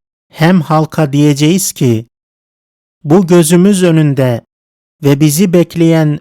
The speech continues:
ölümün idam-ı ebedisinden ve karşımızda kapısını açan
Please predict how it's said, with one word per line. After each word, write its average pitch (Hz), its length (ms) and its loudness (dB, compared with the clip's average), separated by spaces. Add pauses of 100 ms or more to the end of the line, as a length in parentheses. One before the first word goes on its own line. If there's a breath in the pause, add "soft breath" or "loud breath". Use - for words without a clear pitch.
ölümün 170 720 2
idam-ı 165 600 0
ebedisinden 147 1300 -2 (760)
ve 139 160 0
karşımızda 170 960 -2
kapısını 175 640 -2
açan 147 560 -4